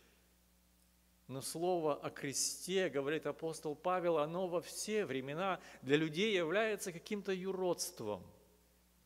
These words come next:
или безумием. И для обычного человека, когда мы говорим, реальное слово о кресте, оно не вмещается в разум, потому что оно противоречит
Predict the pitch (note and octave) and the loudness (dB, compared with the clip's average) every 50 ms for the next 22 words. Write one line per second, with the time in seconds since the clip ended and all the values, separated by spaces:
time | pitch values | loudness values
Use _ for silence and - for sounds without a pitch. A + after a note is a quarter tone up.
0 | _ _ _ _ _ _ _ _ _ _ _ _ _ _ _ _ - C3+ C#3+ D3 | _ _ _ _ _ _ _ _ _ _ _ _ _ _ _ _ -6 -2 -2 -2
1 | C#3 B2 D3+ C#3+ C3+ C3+ C#3 F3 F#3+ F3 D3 A#2+ G2 F#2 G2 - - - - - | -2 -2 -2 -2 -2 -2 0 0 0 0 0 -2 -2 -4 -6 -10 -14 -18 -20 -20
2 | _ _ _ _ _ _ _ _ _ _ _ _ _ _ _ _ _ _ _ _ | _ _ _ _ _ _ _ _ _ _ _ _ _ _ _ _ _ _ _ _
3 | _ _ _ _ _ _ - - F#3+ G3 G#3 A#3+ A3 F#3 F3+ B3+ B3 G3 - - | _ _ _ _ _ _ -2 4 6 10 12 12 12 12 10 6 6 6 2 2
4 | G#3+ G#3 G3 G#3 G3 - - G#3+ G#3 G#3+ A#3 C4 B3+ A#3 G3 E3+ F3 F3 G#3 G#3 | 2 4 6 6 4 4 4 6 8 8 8 8 8 6 0 0 2 2 2 4
5 | G#3 G#3+ G3+ F3+ G#3 G#3 A3 A3+ C4 C#4 C4+ B3 A3 F#3+ - - - - - - | 4 2 6 6 6 8 8 6 6 4 2 2 0 -2 -4 -10 -16 -20 -20 -20
6 | - - - _ _ _ _ _ - C#3+ D#3 F3 G3 G#3 A3+ B3 B3 A#3 A3 G#3+ | -20 -20 -20 _ _ _ _ _ 4 6 8 10 10 10 10 10 8 8 6 6
7 | G3+ F#3 - - - G#3+ G#3 A#3 B3 A#3+ G#3+ G#3 G3+ F#3+ F#3+ F3+ F#3 F3+ - - | 6 6 6 4 4 6 8 10 10 10 12 10 10 8 8 2 0 0 2 2
8 | - - - B3+ C4+ B3 G3 E3+ F3 G3 A3+ A#3+ A3 G#3 A3 G#3 F3 F3+ G3+ G3+ | 2 0 0 6 8 10 10 10 8 8 6 6 6 6 4 4 2 2 0 0
9 | G3 - - - - A#3 B3 A#3+ A#3 A3 A3 - - G#3 G3 A3 A#3+ B3+ B3+ G#3 | 2 2 0 2 4 6 6 8 8 6 6 4 2 2 4 4 6 6 6 6
10 | D#3+ E3+ D#3 E3 E3+ - G#3 G#3 G#3 - G#3+ G3+ G#3 F#3+ - G#3 G3 - - G3 | 4 2 2 2 2 2 2 2 2 2 2 2 2 4 6 6 4 6 6 4
11 | F#3 G3 G3+ A3 A3+ A3+ G#3+ - - G3 - - | 6 6 4 6 6 4 4 4 2 2 2 0